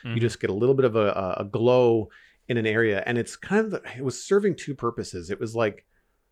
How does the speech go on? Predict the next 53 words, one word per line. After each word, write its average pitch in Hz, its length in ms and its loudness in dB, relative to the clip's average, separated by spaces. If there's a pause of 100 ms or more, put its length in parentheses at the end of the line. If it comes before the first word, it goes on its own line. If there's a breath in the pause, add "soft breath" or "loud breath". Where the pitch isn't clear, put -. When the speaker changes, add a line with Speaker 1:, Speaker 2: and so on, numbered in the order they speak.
(220)
Speaker 1:
keeping 185 380 0
it 156 120 -4
spawn 120 320 0
proof 104 260 -6
so 120 100 -2
I 113 40 2
don't 113 120 0
have 117 100 0
any 101 120 -4
surprises, 90 840 -4 (540)
and 131 180 0
just, 117 480 2
like, 107 180 -4
just, 151 380 2
like, 120 120 2
level 117 320 2
one, 107 220 0
level 98 240 -4
two, 104 240 -6
level 90 220 -6
three, - 220 -14
that 92 180 -8
kind 87 140 -10
of 87 100 -16
thing. 92 200 -10 (520)
But - 120 0
then 135 120 2
also 127 640 2
highlighting 123 680 2
important 104 500 -4
things 110 240 -4
that 107 120 -8
you 104 80 -8
wanted 101 160 -4
to 127 60 0
look - 200 -2
at, 95 160 -6
like 113 400 -2 (540)
an 110 120 -4
awning 117 400 2
that 95 100 -4
I 90 60 -4
had 95 320 -6
set 104 180 -6
up 98 120 -8
in 98 60 -6
the 98 60 -6
back 92 400 -4
that's - 200 -12
meant 101 200 -6
to - 120 -12
have, 98 220 -6
like, 92 180 -8